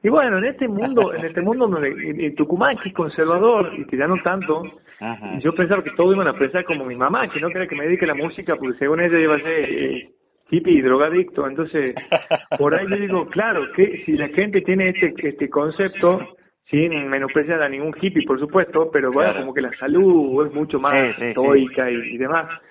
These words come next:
Speaker 1: Digo, "No, no me va a jugar en contra". Y no, la verdad es que de momento todo bien, es más, la, hay gente que le gusta esa dualidad, me parece hasta divertida, así que bien.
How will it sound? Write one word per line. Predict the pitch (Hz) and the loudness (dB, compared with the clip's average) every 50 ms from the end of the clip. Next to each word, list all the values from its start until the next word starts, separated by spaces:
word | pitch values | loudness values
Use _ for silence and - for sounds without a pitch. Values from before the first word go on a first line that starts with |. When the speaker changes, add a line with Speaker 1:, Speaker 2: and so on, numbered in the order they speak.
| - - - - - _ - | -20 -20 -20 -20 -20 _ -6
Speaker 1:
Digo, | - 151 175 175 156 | -2 0 2 2 2
"No, | 156 185 220 220 | 2 2 2 2
no | 196 196 | 2 2
me | 180 160 | 2 0
va | 147 | 0
a | - - | 0 -2
jugar | - 180 190 190 170 180 | -2 0 0 0 2 0
en | 185 180 180 | -2 -2 0
contra". | - 214 233 208 170 - 139 131 - - | 2 2 4 4 2 0 -2 -4 -2 -2
Y | - 139 143 | -4 -4 -2
no, | 170 214 240 226 214 | 0 0 0 2 2
la | 208 | 4
verdad | 214 269 294 359 349 | 2 4 2 0 0
es | - - | -2 -2
que | 208 180 165 - 170 170 | -2 -2 -2 -2 -2 -2
de | 170 180 | 0 0
momento | 175 185 208 254 285 277 - 226 233 175 156 147 - - - - - - _ _ | 2 2 2 0 0 0 2 2 4 4 4 2 0 -4 -12 -16 -20 -20 _ _
todo | - 233 254 226 185 202 | 0 2 2 2 2 2
bien, | 269 320 320 220 160 151 | 2 4 4 4 2 0
es | 165 196 | 0 0
más, | 240 233 220 | 0 0 0
la, | 190 175 156 - | 0 -2 -4 -2
hay | - 226 226 | -2 -2 -2
gente | - 240 247 214 220 - | 0 -2 -2 -2 -4 -2
que | - 160 | -2 0
le | 143 135 | 0 2
gusta | 131 160 226 233 196 - 180 160 | 4 6 6 6 4 2 0 -2
esa | - - 147 | 0 -2 -6
dualidad, | 131 135 143 147 151 156 170 170 185 196 190 180 175 - - - - _ _ _ _ | -4 -2 0 0 0 2 2 0 2 2 0 0 -2 -4 -10 -14 -18 _ _ _ _
me | - 143 | -8 -8
parece | 135 - 160 170 165 - 160 147 | -2 0 -2 -2 -2 -4 -8 -8
hasta | 143 - - 143 127 | -8 -8 -6 -6 -6
divertida, | 127 131 139 143 143 - 202 208 190 170 165 156 151 151 - 139 143 | -4 -4 -4 -6 -4 -2 0 0 2 2 2 0 0 -2 -6 -10 -10
así | - - 151 - | -12 -14 -14 -4
que | - 147 | -2 0
bien. | 147 147 147 147 165 220 240 220 | 0 0 0 0 0 0 0 0